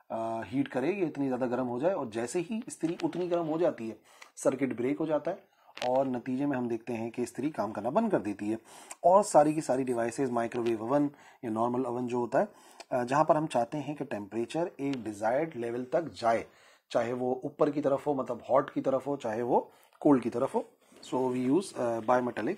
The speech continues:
thermostat। तो वही मैंने नाम से बताया था ना, थर्म स्टेट, एक हालत रखनी है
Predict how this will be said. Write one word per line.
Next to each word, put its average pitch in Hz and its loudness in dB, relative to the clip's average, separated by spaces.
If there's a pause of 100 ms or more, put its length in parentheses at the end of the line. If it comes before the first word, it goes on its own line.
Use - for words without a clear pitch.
thermostat। 117 2 (560)
तो 131 2
वही 135 8
मैंने 139 4
नाम 131 6
से 135 -4
बताया 127 2
था 175 2
ना, 170 2
थर्म 170 2
स्टेट, - 0 (380)
एक 143 2
हालत 135 6
रखनी 123 -2
है 220 0